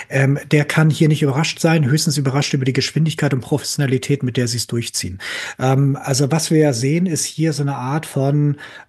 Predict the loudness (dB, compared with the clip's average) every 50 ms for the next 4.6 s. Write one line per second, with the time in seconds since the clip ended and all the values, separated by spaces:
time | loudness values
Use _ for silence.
0 | -6 -4 -2 0 0 -2 0 2 4 4 4 4 6 4 4 4 2 0 0 0
1 | -2 -4 -4 -4 -6 -6 -6 -4 -2 -2 0 0 0 0 0 0 -2 -2 0 0
2 | -2 -4 -2 -2 2 2 2 2 0 -4 -4 -4 -2 -2 0 0 0 -4 -4 -6
3 | -6 -4 -2 -2 -2 -2 -2 -2 -4 -4 -4 -4 -4 -2 -2 -2 -2 -2 -6 -4
4 | _ 2 4 4 6 6 4 4 2 2 0